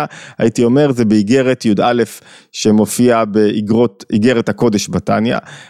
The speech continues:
למדנו אותה בערוץ הזה כמה פעמים, ושם הוא אומר באיגרת הזאת,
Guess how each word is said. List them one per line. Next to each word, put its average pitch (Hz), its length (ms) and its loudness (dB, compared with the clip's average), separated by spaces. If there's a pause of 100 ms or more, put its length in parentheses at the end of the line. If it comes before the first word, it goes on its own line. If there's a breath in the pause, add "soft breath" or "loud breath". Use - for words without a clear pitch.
(140 loud breath)
למדנו 135 420 2
אותה 117 180 0
בערוץ 104 600 0
הזה 104 160 0
כמה 110 300 0
פעמים, 104 500 0
ושם 170 320 0
הוא 151 160 2
אומר 113 320 4
באיגרת 98 500 0
הזאת, 98 360 -2